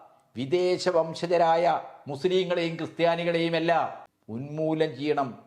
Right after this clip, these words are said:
ഉച്ചാടനം ചെയ്യണം എന്നുള്ളതാണ് ആർ എസ് എസിന്റെ പ്രത്യയശാസ്ത്രം. ആർ എസ് എസ് എന്ന് ക്രൈസ്തവ സംരക്ഷണം പ്രതീക്ഷിച്ച്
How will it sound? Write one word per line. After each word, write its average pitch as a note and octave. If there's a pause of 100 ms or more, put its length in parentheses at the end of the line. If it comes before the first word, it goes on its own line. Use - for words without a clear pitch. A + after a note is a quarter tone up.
ഉച്ചാടനം F3+
ചെയ്യണം D3
എന്നുള്ളതാണ് B2
ആർ G2+
എസ് A#2
എസിന്റെ A2+
പ്രത്യയശാസ്ത്രം. A2+ (200)
ആർ C#3+
എസ് C3+
എസ് -
എന്ന് C#3
ക്രൈസ്തവ C#3
സംരക്ഷണം C#3+ (420)
പ്രതീക്ഷിച്ച് C#3+